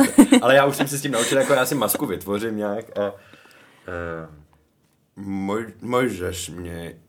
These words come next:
inspiroval k vyprávění jednoho mého příběhu. Oblíbil jsem,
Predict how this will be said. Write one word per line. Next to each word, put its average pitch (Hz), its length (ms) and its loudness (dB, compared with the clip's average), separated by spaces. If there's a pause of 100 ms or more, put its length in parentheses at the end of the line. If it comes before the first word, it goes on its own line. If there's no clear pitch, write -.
(440)
inspiroval 87 800 -6
k 87 80 -12
vyprávění 87 760 -4
jednoho 87 420 -6
mého 82 440 -8 (460)
příběhu. 78 600 -16 (1900)
Oblíbil 123 540 0
jsem, 123 480 -2